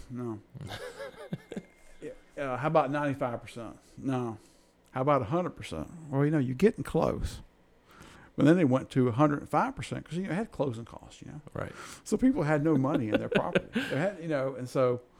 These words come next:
Speaker 1: you know, as soon as the, the car broke down or the kid needed braces,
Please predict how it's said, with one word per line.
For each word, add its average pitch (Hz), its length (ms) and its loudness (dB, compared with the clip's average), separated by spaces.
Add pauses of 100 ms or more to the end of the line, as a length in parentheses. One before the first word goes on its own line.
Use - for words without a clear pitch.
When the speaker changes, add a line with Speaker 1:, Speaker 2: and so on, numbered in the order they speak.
(1200)
Speaker 1:
you 151 80 2
know, 139 120 6
as 123 100 0
soon 175 280 6
as 135 140 4
the, 135 260 8
the 123 140 -2
car 160 240 4
broke 143 300 2
down 147 340 0
or - 60 -2
the - 60 -10
kid 143 260 4
needed 120 260 8
braces, 139 560 6